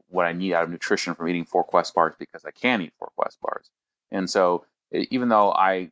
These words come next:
I still love a lot of these products, I'm trying to figure out, is this actually what's best for me long term and what's best for my nutrition? Um, and I think when people are first starting out, they just want to replace all the junk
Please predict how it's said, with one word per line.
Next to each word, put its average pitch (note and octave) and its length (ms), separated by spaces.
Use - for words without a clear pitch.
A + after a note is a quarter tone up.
I F#2 120
still G2 280
love F2+ 240
a F#2+ 60
lot D#2+ 200
of D2+ 60
these E2 120
products, D#2+ 440
I'm - 140
trying A2+ 440
to F2+ 120
figure F2+ 240
out, E2 240
is G#2 140
this G2+ 180
actually F#2 280
what's E2+ 160
best F2 320
for F2+ 80
me E2+ 180
long D#2+ 360
term E2+ 320
and E2 320
what's F2 280
best F2 260
for F#2 60
my E2 100
nutrition? A#2 600
Um, E2 440
and G#2+ 100
I G#2 60
think B2+ 300
when A2 180
people A#2 180
are G2+ 60
first G2+ 220
starting F#2+ 300
out, A#2+ 260
they G2 120
just G#2 220
want G2+ 160
to F#2 60
replace F#2+ 320
all F2 140
the E2+ 160
junk F2 240